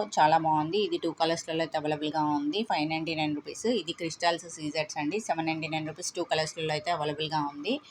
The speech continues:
కావాలి అనుకున్న వాళ్ళైతే తీసుకోండి. మన ఛానల్‌లో బీడ్స్ కలెక్షన్ కూడా తెప్పించుకున్న వాళ్ళు ఉన్నారండి. ఒకసారి అయితే ఓపెనింగ్ వీడియోస్ ఉన్నాయి, వెళ్ళి చూడండి.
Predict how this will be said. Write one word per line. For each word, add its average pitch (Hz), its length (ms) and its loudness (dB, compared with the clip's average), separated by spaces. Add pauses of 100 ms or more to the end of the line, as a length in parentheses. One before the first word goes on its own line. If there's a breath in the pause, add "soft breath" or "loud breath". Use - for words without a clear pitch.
(440 loud breath)
కావాలి 180 240 10
అనుకున్న 165 280 4
వాళ్ళైతే 151 300 4
తీసుకోండి. 151 500 0 (540 soft breath)
మన 185 140 6
ఛానల్‌లో 185 520 6
బీడ్స్ 180 280 2
కలెక్షన్ 185 380 0
కూడా 175 160 2
తెప్పించుకున్న 170 500 -4
వాళ్ళు 165 180 4
ఉన్నారండి. 160 460 2 (100)
ఒకసారి 180 300 0
అయితే 165 140 -2
ఓపెనింగ్ 165 340 0
వీడియోస్ 160 300 -2
ఉన్నాయి, 156 320 0 (100)
వెళ్ళి 165 260 2
చూడండి. 156 440 0